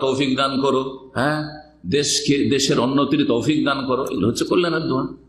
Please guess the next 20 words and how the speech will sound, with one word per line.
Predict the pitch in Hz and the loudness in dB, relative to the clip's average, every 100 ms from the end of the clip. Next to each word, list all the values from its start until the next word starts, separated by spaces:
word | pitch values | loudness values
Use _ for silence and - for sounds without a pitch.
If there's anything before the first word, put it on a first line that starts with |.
| - _ _ _ _ _ _ _ - _ - - - - - - - - - - - - - - - - - | -20 _ _ _ _ _ _ _ -20 _ -20 -20 -20 -20 -20 -12 -12 -12 -18 -20 -20 -20 -20 -20 -20 -20 -6
"তাদেরকে | 120 123 135 135 | -2 0 2 0
তাকওয়া | 117 104 123 131 | 0 -2 0 0
দান | 135 135 | 0 0
করো", | 127 120 123 - - - | 0 0 -2 -6 -16 -12
এসব | - 110 | -4 -2
বলা | 120 131 | 0 0
যাবে | 143 156 | 2 2
না? | 156 | 2
যাবে | 151 151 | 0 0
না। | 143 147 - - - - | -2 -4 -12 -20 -8 -2
বলছেন, | 120 113 123 101 92 85 69 | 0 0 0 0 4 4 2
বলছেন, | 67 85 | -2 0
"ওয়া | 107 160 | 0 2
নাদউ | 190 208 190 190 | 0 0 2 2
লাহুম", | 160 151 139 123 110 - | 2 0 0 -2 -2 -2
তাদের | 135 143 170 190 117 | -2 0 0 0 2
জন্য | 156 170 185 180 | 2 2 2 2
দোয়া | 147 110 | 2 0
করব, | 101 98 87 87 - - - | 0 0 0 -4 -8 -18 -4
"বিস-সালাহি", | 120 147 - 156 160 180 190 190 196 196 196 - | 0 2 2 2 2 2 0 0 0 0 0 -4